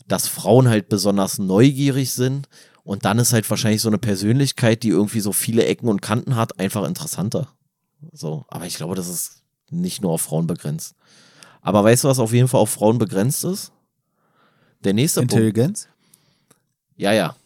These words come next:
Speaker 1: Das, <laughs> ja, ja, klar. Da kommen wir später noch mal
Speaker 2: Ich meine
Speaker 1: zu.
Speaker 2: ja, dass nur Frauen Intelligenz haben, deswegen ist es ja auf Frauen begrenzt.
Speaker 1: Ja, ja.
Speaker 2: Nicht bei Frauen
Speaker 1: Ja, ja.
Speaker 2: begrenzt.
Speaker 1: Ja, ja. Kommen wir gleich noch mal zu. Ähm, nee, weil hier sch-, stellt nämlich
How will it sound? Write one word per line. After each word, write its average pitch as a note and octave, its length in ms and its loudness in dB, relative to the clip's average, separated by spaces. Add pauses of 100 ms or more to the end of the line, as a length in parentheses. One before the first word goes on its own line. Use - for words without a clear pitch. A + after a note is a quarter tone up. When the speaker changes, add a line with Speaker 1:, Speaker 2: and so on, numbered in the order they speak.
(240)
Speaker 1:
Das, B2 340 4 (280)
<laughs> - 300 -20
ja, F#2 320 -4
ja, C3+ 300 2 (180)
klar. A2+ 300 -4 (420)
Da G#2+ 140 -4
kommen D3+ 220 0
wir D#3+ 80 4
später D3 320 2
noch G#2 140 0
mal G#2 120 -2
Speaker 2:
Ich B2 100 -2
meine D3 200 6
Speaker 1:
zu. - 20 6
Speaker 2:
ja, C3 60 6
dass A#2+ 240 0
nur B2+ 180 4
Frauen A2+ 400 2
Intelligenz G2 640 -6
haben, F#2+ 240 -8
deswegen G#2 340 -8
ist A2+ 100 -8
es G2+ 140 -12
ja G2 80 -6
auf - 220 -6
Frauen - 360 -12
begrenzt. - 560 -12 (480)
Speaker 1:
Ja, G2+ 140 -4
ja. C3+ 180 -6 (320)
Speaker 2:
Nicht G#2+ 180 -10
bei F#2+ 200 -6
Frauen - 220 -6
Speaker 1:
Ja, G2 100 -2
ja. D#2+ 160 -4
Speaker 2:
begrenzt. - 440 -12
Speaker 1:
Ja, E2 120 -2
ja. - 140 -10 (140)
Kommen G#2+ 180 -8
wir G#2+ 60 -4
gleich G2 240 -4
noch G#2+ 80 -4
mal F2+ 140 -6
zu. A2+ 260 -10 (640)
Ähm, A2 600 -2 (540)
nee, B2+ 240 2
weil G#2+ 100 2
hier C3+ 280 0
sch-, - 220 -6 (100)
stellt - 420 0
nämlich A2+ 720 -2